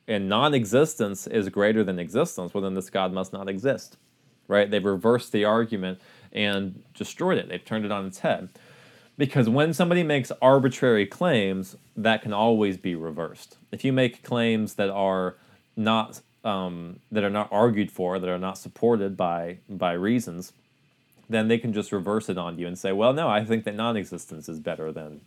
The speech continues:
existence." Now, that's basically the main issue here,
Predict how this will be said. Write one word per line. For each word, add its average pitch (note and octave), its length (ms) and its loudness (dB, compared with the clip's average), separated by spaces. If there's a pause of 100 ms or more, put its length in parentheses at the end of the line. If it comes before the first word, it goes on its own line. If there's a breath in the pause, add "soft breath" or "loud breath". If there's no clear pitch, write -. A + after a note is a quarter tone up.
existence." - 600 -8 (800 soft breath)
Now, B2 400 4 (1040)
that's C3 260 4
basically C3+ 720 4
the A2 220 2
main A#2 260 4
issue B2+ 320 0
here, F#2 400 -6